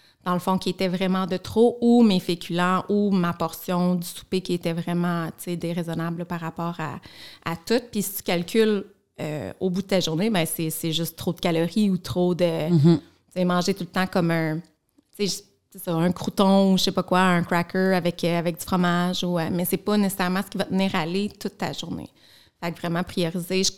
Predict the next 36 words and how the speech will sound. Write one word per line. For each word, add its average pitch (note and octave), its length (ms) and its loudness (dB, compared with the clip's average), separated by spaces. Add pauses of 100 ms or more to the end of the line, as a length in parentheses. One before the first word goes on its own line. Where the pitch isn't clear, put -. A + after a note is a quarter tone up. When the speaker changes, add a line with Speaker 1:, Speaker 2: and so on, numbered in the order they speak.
(160)
Speaker 1:
priorisais A#3 440 0
déjà B3 200 0
les A#3+ 100 2
protéines. G#3 760 0
Je - 120 -4
mangeais, F3 500 0 (420)
j'essayais F3+ 500 -2
de C4 60 4
manger A3+ 340 0
pas A3+ 140 -10
de - 80 -20
carbs, B3 400 0
<laughs> - 80 -12
mais F3+ 200 0
c'était F3+ 200 -6
pas F3+ 200 -4
vrai, F3+ 260 -6
dans G3+ 140 -6
le F#3+ 60 -6
fond. A#3 240 -10 (520)
Fait G3 100 0
que, - 60 -8
tu C4+ 80 0
sais, C#4+ 140 0
c'est - 60 -2
ça, C#4+ 200 4
c'est A#3+ 120 0
tout D4+ 160 -4
ce G#3+ 180 -4
faux, B3 680 2
euh, F#3 580 0 (520)
cette G#3 200 -2
fausse A#3 340 2
diète-là, G#3 580 2
là, G3 160 2
qu'on, F#3+ 520 0